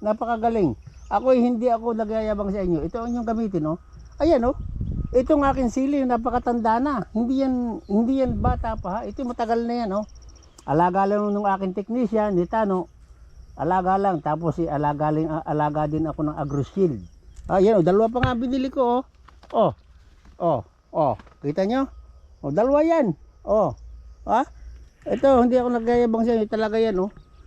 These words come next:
Ito meron na kasing pulyar. Hindi ka na, hindi ka na, hindi ka na yung mag, ah, hahanap pa ng may pulyar. Yan.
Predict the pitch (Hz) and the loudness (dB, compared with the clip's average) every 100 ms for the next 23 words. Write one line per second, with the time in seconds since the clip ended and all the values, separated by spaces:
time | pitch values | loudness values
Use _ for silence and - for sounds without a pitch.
0 | - - - - - 175 226 226 220 214 | -20 -20 -20 -8 -2 4 6 6 4 0
1 | 202 202 180 147 131 143 131 156 180 202 | 0 -2 2 2 4 4 4 2 4 2
2 | 202 196 190 190 196 208 202 196 190 202 | 2 0 -2 -2 -2 -4 -4 -4 -4 -6
3 | 247 - - - - - - 202 214 214 | -8 -18 -20 -20 -20 -10 -4 -2 -2 0
4 | 214 208 208 202 190 180 170 175 165 156 | 0 2 0 0 -2 -4 0 0 0 -2
5 | 131 156 175 175 180 170 170 160 160 143 | 0 0 2 0 0 0 2 0 -2 -2
6 | 143 147 127 196 139 | 2 2 2 2 0